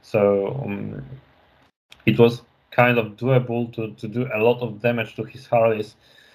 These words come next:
uh, in this turn. So I decided to go for that.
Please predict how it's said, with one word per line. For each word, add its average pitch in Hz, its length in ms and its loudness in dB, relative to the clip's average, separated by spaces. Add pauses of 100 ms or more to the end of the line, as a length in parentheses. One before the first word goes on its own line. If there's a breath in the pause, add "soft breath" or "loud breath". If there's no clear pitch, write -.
(380 soft breath)
uh, 104 800 2
in 117 100 -2
this 113 160 -2
turn. - 300 2 (200)
So 110 380 -6 (320)
I 135 60 4
decided 143 400 4
to 120 80 0
go 127 240 4
for 151 200 2
that. 143 220 2